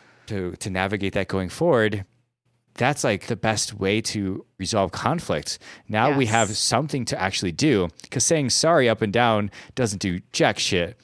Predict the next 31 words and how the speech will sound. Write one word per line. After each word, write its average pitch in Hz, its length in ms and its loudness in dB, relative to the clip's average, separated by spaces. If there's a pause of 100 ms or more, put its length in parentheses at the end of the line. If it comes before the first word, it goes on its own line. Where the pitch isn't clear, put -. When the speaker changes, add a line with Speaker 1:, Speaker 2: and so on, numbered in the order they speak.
(100)
Speaker 2:
No. 226 240 0
Speaker 1:
Uh, 151 540 0 (180)
but, 110 160 2
like, 104 180 2
having 117 420 2
a 92 60 0
plan, 131 520 0
having 101 360 -2
actions, 120 580 0 (300)
and 113 100 0
then 113 160 0
some 139 280 -2
way 131 180 2
to 127 60 0
kinda 117 240 -2
keep - 280 -6
you 110 160 0
accountable, 117 640 0 (600)
that 113 400 2 (320)
shows 120 680 2 (260)
emotional 101 440 -2
maturity. 160 460 0
That 117 200 -2
shows 117 260 0
a 98 60 0
willingness 110 460 0
to, 104 160 -2
like, 90 280 0 (140)
have 101 420 0 (540)
conflict 113 400 -2
resolution. 98 640 0